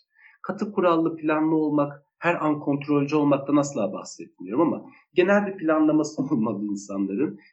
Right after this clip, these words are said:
Niye gülümsediğimi söyleyeceğim. Bazen danışanlarıma da ilginç geliyor. Nerede telefonum? Ha. E, randevuyu, e, planlarken alıyorlar telefonlarını, hemen randevularını öyle yapıyorlar ama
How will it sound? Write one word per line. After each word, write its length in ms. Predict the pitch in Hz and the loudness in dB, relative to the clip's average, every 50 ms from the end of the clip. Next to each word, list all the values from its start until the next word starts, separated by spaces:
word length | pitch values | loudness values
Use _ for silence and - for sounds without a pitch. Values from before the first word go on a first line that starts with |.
| _ - | _ -2
Niye 160 | 131 139 139 | 0 0 2
gülümsediğimi 560 | 139 147 143 143 147 143 139 123 127 123 123 | 2 2 2 2 0 -2 -4 -4 -4 -6 -6
söyleyeceğim. 480 | 123 127 131 127 127 127 151 156 139 120 | -4 -4 -4 -4 -2 -2 -2 -2 -2 0
Bazen 360 | 110 113 120 123 123 120 117 | -2 -2 -2 -2 -4 -2 -2
danışanlarıma 640 | 117 117 117 - - 117 113 110 110 113 131 139 | -4 -4 -6 -6 -6 -4 -4 -2 -2 -4 -4 -4
da 60 | 139 | -4
ilginç 420 | 123 107 98 101 92 92 - - - | -4 -6 -6 -6 -8 -8 -10 -10 -10
geliyor. 420 | 98 92 95 101 127 156 196 202 - _ _ _ _ _ _ _ _ _ _ _ _ _ _ _ _ - | -8 -8 -4 -4 -4 -4 -4 -8 -12 _ _ _ _ _ _ _ _ _ _ _ _ _ _ _ _ -6
Nerede 320 | 110 107 107 110 110 - - | -4 -4 -4 -4 -6 -8 -8
telefonum? 420 | 98 95 92 - - 117 123 123 | -8 -8 -8 -8 -8 -8 -8 -8
Ha. 200 | 117 107 - - _ _ _ _ _ - | -10 -14 -14 -16 _ _ _ _ _ -6
E, 80 | 113 110 107 107 113 113 110 110 | -4 -2 -2 -2 -2 -2 -2 0
randevuyu, 840 | 113 135 143 147 151 147 147 147 143 127 - 131 139 143 123 - - - - | 0 0 2 0 0 0 2 0 0 0 0 -2 -2 -2 -2 -4 -8 -12 -6
e, 420 | - 123 120 117 117 113 110 101 | -4 -4 -2 -2 -2 -4 -6 -8
planlarken 600 | - 127 131 131 135 143 156 175 170 - 139 - | -10 -8 -6 -4 -2 -2 -2 -2 -4 -6 -8 -8
alıyorlar 480 | - 143 147 147 143 127 120 110 110 - | -6 -4 -2 -2 0 0 0 -2 -2 -6
telefonlarını, 800 | - 104 107 - - 104 101 104 107 110 107 107 113 127 156 190 185 | -10 -12 -12 -10 -10 -8 -6 -6 -6 -6 -6 -6 -6 -4 -4 -4 -4
hemen 300 | 156 131 127 127 139 135 | -4 -4 -4 -4 -4 -4
randevularını 640 | 135 127 123 120 113 107 104 101 104 101 110 135 143 | -4 -4 -4 -4 -6 -8 -6 -8 -8 -6 -6 -6 -6
öyle 260 | - 120 113 110 107 | -6 -6 -6 -4 -6
yapıyorlar 420 | 98 95 - - - 101 117 151 | -6 -6 -8 -10 -10 -8 -6 -4
ama 300 | 170 160 135 127 - - | -2 -2 -2 -2 -4 -6